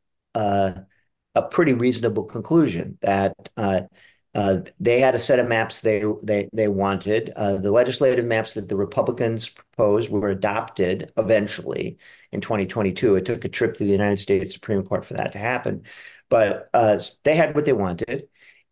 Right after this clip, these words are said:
and now they think they're gonna lose that, and so they're trying to reach some type of a compromise. That, on the other hand, the Democrats think they're gonna get everything they want, and so they're not so open to a compromise.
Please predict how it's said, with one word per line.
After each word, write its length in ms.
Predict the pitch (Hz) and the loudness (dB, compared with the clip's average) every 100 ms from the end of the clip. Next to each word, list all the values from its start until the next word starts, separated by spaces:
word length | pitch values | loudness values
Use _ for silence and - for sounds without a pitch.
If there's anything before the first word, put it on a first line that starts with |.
| - | -4
and 640 | 117 113 110 113 113 107 - | 0 2 0 -2 -4 -6 -4
now 300 | 120 120 131 | 0 2 4
they 100 | 127 | 2
think 260 | 135 123 | 0 -4
they're 80 | 127 | -4
gonna 160 | 117 110 | -2 0
lose 400 | 117 123 113 95 | 2 2 0 -6
that, 420 | 87 87 101 - - | -6 -4 -8 -10 -6
and 200 | 110 104 | -4 0
so 180 | - 110 | 2 2
they're 160 | 110 | 2
trying 240 | - 117 113 | -2 -2 0
to 100 | 110 | -2
reach 300 | 107 104 - | -2 -4 -2
some 160 | 107 | -4
type 220 | - 107 | -2 -2
of 100 | 101 | -2
a 40 | 98 | -6
compromise. 720 | - 160 165 87 73 78 - | -4 -4 -4 -4 -2 -2 0
That, 180 | 98 - | -2 0
on 100 | 104 | 0
the 140 | 107 | 2
other 160 | 131 151 | 2 0
hand, 180 | 120 110 | 0 0
the 60 | |
Democrats 1000 | 98 147 185 185 - - - - - - _ _ _ _ _ | 2 2 2 -2 -4 -2 -4 -4 -6 -10 _ _ _ _ _
think 180 | 139 127 | -2 2
they're 180 | 135 110 | 2 2
gonna 200 | 120 113 | 0 0
get 340 | 98 151 180 | 0 2 4
everything 580 | 175 104 98 - 95 92 | 4 2 0 -2 -4 -4
they 120 | 87 87 | -4 -2
want, 480 | 85 85 87 - - _ - | -2 -4 -4 -8 -14 _ -4
and 120 | 101 | -2
so 380 | - 110 98 - _ | 0 2 0 -4 _
they're 300 | 120 113 113 | 2 4 4
not 380 | 107 107 101 98 | 2 0 -2 -4
so 300 | - 104 95 | -4 0 2
open 280 | 92 92 85 | 0 -2 -10
to 140 | 82 | -8
a 80 | - | -12
compromise. 680 | - - - - - _ - | -12 -16 -14 -14 -16 _ -20